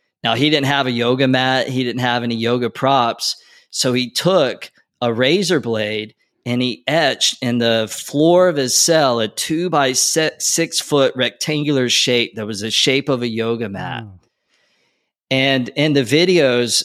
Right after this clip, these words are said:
Speaker 1: at the top of each mat, we would carve in the word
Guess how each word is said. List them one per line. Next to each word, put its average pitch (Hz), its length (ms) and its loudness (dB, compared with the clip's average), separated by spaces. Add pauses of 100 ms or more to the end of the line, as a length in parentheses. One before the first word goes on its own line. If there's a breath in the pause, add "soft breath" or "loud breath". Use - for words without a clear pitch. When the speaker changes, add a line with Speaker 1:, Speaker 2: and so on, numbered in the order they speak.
Speaker 1:
at 123 200 -2
the 123 80 -4
top 143 380 0
of 123 120 -2
each 131 320 -2
mat, 123 480 0
we 123 300 -2
would 120 240 -4
carve 123 400 2
in 120 300 2
the 117 80 2
word 113 360 0